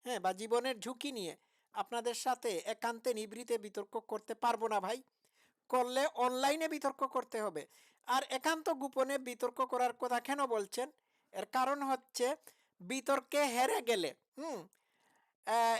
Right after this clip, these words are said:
এইখানে আপনারা হেরে গেলে এইখানে কোনো এভিডেন্স নাই যে আপনারা হেরে গেছেন। অনলাইনে বিতর্ক করলে পরে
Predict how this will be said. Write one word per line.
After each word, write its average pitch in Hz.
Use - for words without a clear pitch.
এইখানে 247
আপনারা 254
হেরে 254
গেলে 220
এইখানে 220
কোনো 226
এভিডেন্স 240
নাই 196
যে 208
আপনারা 202
হেরে 185
গেছেন। 151
অনলাইনে 294
বিতর্ক 269
করলে 277
পরে 254